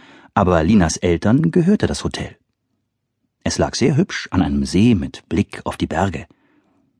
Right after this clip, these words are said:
Viele Leute wollten hier Urlaub machen. Und jetzt stand da dieser Bär. Er sah sehr geschäftlich aus mit seinem Hut und dem roten Aktenköfferchen.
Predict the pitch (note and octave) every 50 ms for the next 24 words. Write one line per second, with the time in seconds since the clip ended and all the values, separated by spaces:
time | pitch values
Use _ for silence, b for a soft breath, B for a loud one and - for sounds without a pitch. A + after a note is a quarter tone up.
0 | _ _ - - - F3 D3+ A#2 E2+ D#2+ D2+ - - D#2+ F2+ E2+ D#2+ - F#2+ D#2+
1 | F#2 G2 - A#2 F2 D2+ D2+ D2+ - D#2+ D#2 - - F2+ - b b b b b
2 | b b b b b b b b b b _ _ _ _ - A2 G2+ F2 - -
3 | C3 D3+ - - - - - - - - - - _ _ _ - - - - -
4 | B2+ C#3 B2+ - - B2+ B2+ G#2+ A2 G2+ F2 A2 G#2+ - - E2 F2+ F2 - -
5 | _ _ _ _ _ _ _ _ _ _ _ _ _ _ _ _ _ - G#2+ F#2+
6 | - E2+ D#2+ - - G#2 A#2+ A2 F2+ D2+ C#2 D2 - - - C3+ B2+ - - -
7 | D#2 C#2+ - - D2+ D2+ D#2+ D#2 - - - E2 D#2 - D2 D2 D2+ - - F#2+
8 | F2+ F2 E2+ - - - b b b b b - B2 - - - - E2 E2+ -
9 | - - - - - - - - - - _ - F#2 F2 - G2 F2+ - D#2+ -
10 | - - - -